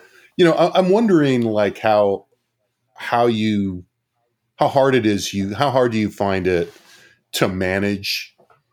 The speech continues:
staying even-handed in this? I mean, you know, we've talked about it a lot in, in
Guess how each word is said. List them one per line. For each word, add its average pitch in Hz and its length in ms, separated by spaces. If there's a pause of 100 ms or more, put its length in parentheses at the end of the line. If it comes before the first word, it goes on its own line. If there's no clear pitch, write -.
(140)
staying 104 520
even-handed 92 960 (380)
in 98 260
this? 98 460
I 92 60
mean, 85 380 (520)
you 107 60
know, 90 60
we've 101 200
talked 95 220
about 85 200
it 78 80
a 80 40
lot 80 320
in, 80 160
in 82 500